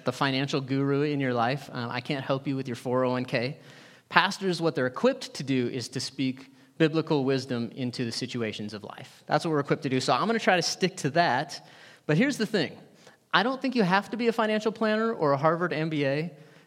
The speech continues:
to realize that living inside your means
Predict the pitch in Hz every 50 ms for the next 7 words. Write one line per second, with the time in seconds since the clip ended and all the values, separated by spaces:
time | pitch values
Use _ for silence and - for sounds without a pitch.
0 | - - 165 151 156 175 180 160 131 120 117 120 117 131 127 120 107 104 - -
1 | - - - - _ _ - 127 131 143 175 185 208 208 208 - 160 165 175 170
2 | - - 143 127 135 147 151 147 123 120 123 135 147 147 135 127 127 131 143 156
3 | 170 175 160 - - -